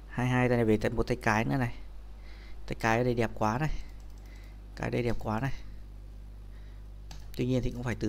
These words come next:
từ thôi. Từ từ gỡ lại anh em ạ. Từ từ gỡ lại, không, không vội được. Hà Nội là không vội được đâu. Ok, húp, lộ, lộn anh em ơi. Đó, chúng ta cứ bình tĩnh lại là chúng ta gỡ lại bình thường, nó là chuyện,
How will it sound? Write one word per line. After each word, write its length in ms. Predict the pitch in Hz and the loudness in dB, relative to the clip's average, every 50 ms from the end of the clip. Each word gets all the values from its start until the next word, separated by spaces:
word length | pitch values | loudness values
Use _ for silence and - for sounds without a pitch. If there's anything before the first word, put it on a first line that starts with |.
| 107 - | 0 0
từ 200 | 117 110 110 110 | 2 2 2 2
thôi. 120 | 110 117 - - - - - - - - - - - - - - | 2 0 -2 -6 -8 -10 -10 -10 -12 -12 -12 -14 -14 -14 -6 0
Từ 120 | - 120 | 2 4
từ 280 | 110 - 117 110 107 107 | 6 6 6 6 6 4
gỡ 120 | 117 127 | 2 2
lại 140 | 143 151 131 - | 2 2 0 0
anh 100 | 120 120 | -2 -2
em 120 | 117 110 | -2 -2
ạ. 80 | 107 - - - | -4 -6 -8 -6
Từ 100 | - - 151 - | -4 -4 -4 -2
từ 160 | 123 113 104 | -2 -2 -2
gỡ 120 | 110 110 127 | -2 -2 -2
lại, 180 | 127 - - | -2 -4 -4
không, 160 | - - 123 | -4 -6 -6
không 180 | - - 123 120 | -4 -4 -4 -2
vội 180 | 123 123 - - | -2 -2 -2 0
được. 200 | - - - - - - - - - - - - - - - - - - - - | -2 -4 -4 -6 -8 -10 -10 -12 -12 -12 -14 -14 -14 -12 -12 -12 -12 -12 -14 -10
Hà 120 | - - 101 | -4 0 2
Nội 200 | 107 113 - - | 2 2 0 0
là 60 | 123 | -2
không 160 | - - 117 | -4 -4 -2
vội 160 | 120 123 113 | -2 -2 -2
được 100 | 107 101 | -2 2
đâu. 160 | - 120 113 - - - - - - - - - - - - - - - - - - - - - - - - - - - - - - - - - - - - - - - - - - - - - - - - - - - - - - - - - - - - - - - - - - - - - - - - - - - - - - - - - - - - - | 2 2 2 2 -2 -8 -10 -10 -10 -12 -14 -14 -14 -14 -14 -14 -14 -14 -16 -14 -14 -14 -14 -14 -14 -14 -14 -14 -14 -14 -14 -14 -14 -14 -14 -14 -14 -14 -14 -14 -14 -14 -14 -14 -14 -14 -14 -14 -14 -14 -12 -14 -14 -14 -14 -14 -14 -14 -14 -14 -14 -14 -14 -14 -14 -14 -14 -14 -14 -14 -14 -12 -12 -12 -14 -14 -14 -14 -14 -14 -14 -14 -12 -12 -10 -10 -10 0
Ok, 200 | - 123 113 - 131 120 - - - - - - - | 0 0 2 4 2 2 2 0 -4 -4 -6 -2 2
húp, 160 | - 143 143 - - - - - - - - | 4 4 4 2 -6 -12 -12 -12 -10 0 8
lộ, 160 | 123 123 - - - - - - - - - - - - - | 8 8 8 8 0 -10 -12 -10 -12 -10 -12 -10 -10 0 6
lộn 160 | 127 127 - | 6 6 6
anh 100 | 113 113 | 6 2
em 160 | 113 117 117 120 | 2 4 4 4
ơi. 60 | 117 - - - - - - - - | 2 2 -4 -10 -12 -12 -12 -10 -2
Đó, 120 | - 110 120 | 2 2 2
chúng 120 | - 139 | 4 6
ta 100 | 135 147 | 6 8
cứ 80 | 139 156 | 8 8
bình 160 | 170 139 120 | 6 8 8
tĩnh 200 | 117 127 - 151 | 8 6 6 6
lại 240 | 156 151 - - 113 | 4 2 4 2 2
là 160 | 110 107 107 | 4 4 4
chúng 120 | 107 117 110 | 2 2 0
ta 100 | 127 123 | 0 2
gỡ 160 | 127 151 156 | 2 2 2
lại 160 | - - - | 0 0 0
bình 120 | 120 113 | -2 0
thường, 360 | 113 113 110 117 123 123 131 135 | 2 2 4 4 4 4 4 4
nó 80 | 147 | 4
là 120 | 151 139 113 | 2 2 0
chuyện, 200 | - - 117 | 0 -4 -6